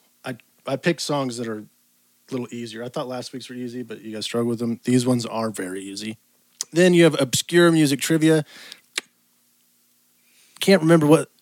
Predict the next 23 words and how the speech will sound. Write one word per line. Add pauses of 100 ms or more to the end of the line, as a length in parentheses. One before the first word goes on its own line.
question
I
put
for
that
one,
so
we'll
see. (580)
And
then, (120)
uh,
as
always,
if
you
guys
are
competitive
enough
to
tie
through